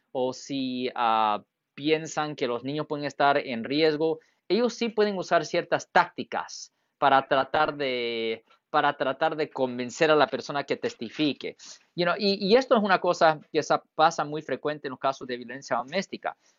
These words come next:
donde una víctima quiere cambiar la historia, quiere decir, "No, es verdad, le mentí a la policía". El problema es que si eso ocurre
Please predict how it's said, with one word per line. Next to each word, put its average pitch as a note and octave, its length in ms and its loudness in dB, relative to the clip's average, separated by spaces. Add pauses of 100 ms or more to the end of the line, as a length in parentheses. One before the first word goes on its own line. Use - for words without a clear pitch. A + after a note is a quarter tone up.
donde C3+ 520 6
una D#3 220 2
víctima C3+ 640 -2 (160)
quiere C3+ 260 2
cambiar A#2+ 640 2
la G#2 120 -2
historia, F#2 580 -12
quiere C3+ 200 0
decir, C3 160 -6
"No, D3 240 0
es C#3 60 0
verdad, C#3 460 4
le B2 80 -4
mentí A2 220 -6
a C3+ 40 -2
la B2+ 120 -2
policía". C#3+ 600 -4 (380)
El B2 140 -8
problema D3+ 320 0
es E3 60 -6
que C3+ 180 0
si C3 240 -2
eso D#3 220 0
ocurre D#3 720 0